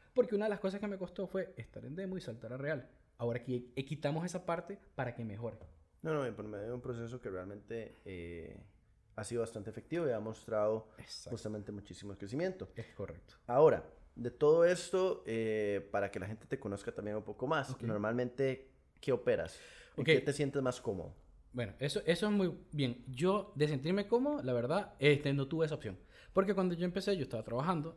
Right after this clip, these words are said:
Speaker 1: y, este, también estaba estudiando. Entonces tenía muy poco tiempo. Eh, la mayoría de mis compañeros de clase en ese momento se metían en la americana.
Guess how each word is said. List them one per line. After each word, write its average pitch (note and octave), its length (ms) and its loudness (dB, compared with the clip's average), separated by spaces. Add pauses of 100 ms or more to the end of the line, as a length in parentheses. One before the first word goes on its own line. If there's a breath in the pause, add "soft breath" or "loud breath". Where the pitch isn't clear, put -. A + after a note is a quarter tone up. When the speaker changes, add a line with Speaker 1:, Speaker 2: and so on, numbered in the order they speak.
(100)
Speaker 1:
y, A#2 260 -2
este, G2+ 460 -6
también G2+ 180 -6
estaba G#2+ 120 -4
estudiando. C3 380 0
Entonces - 360 -6
tenía C3 160 2
muy C3+ 120 2
poco B2+ 200 -6
tiempo. G#2+ 240 -6 (380 soft breath)
Eh, C3+ 220 8
la C3+ 100 6
mayoría B2 360 4
de D3+ 40 4
mis F3 140 4 (320)
compañeros D3 500 4
de F3 80 2
clase F3 200 2
en F3 60 -2
ese E3+ 120 -2
momento E3+ 240 -4
se E3 100 -4
metían A#2+ 240 -4
en C3+ 80 0
la C3+ 60 -2
americana. B2 420 -6